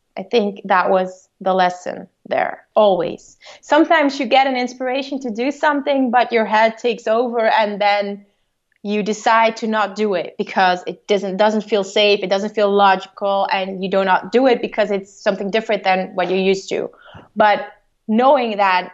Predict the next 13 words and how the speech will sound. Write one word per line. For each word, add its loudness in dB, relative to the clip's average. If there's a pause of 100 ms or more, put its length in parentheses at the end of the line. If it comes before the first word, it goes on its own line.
(120)
that 0
inspiration -4
is, -2
then 2
you -2
should -12
take -6
action -6
because -14
that 0
will -4
bring -4
you -4